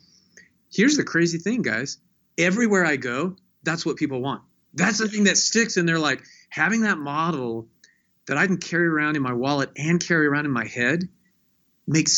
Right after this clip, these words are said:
such a huge difference. Uh, and, and so, and that's part of it, is just being equipped to be faithful in the only age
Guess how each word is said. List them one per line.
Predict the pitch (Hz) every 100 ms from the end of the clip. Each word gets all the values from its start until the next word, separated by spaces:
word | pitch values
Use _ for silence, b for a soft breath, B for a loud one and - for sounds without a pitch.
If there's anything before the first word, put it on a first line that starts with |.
| -
such | 165 151 -
a |
huge | 127 - 160 147 143 -
difference. | - 139 110 101 101 - -
Uh, | 123 127 -
and, | 165 175 175
and | 175
so, | 196 190
and | 190 202
that's | 208
part | 185 165
of | 151
it, | 160 165
is | 143
just | 165 165 143
being | 147 202
equipped | 220 151 107 - _ _ _ _ b b b b _
to | - - 151 139
be | 139 139
faithful | 139 156 165 - 143 135
in | 151 143
the | 135 -
only | 170 202 202
age | 170 180 143 -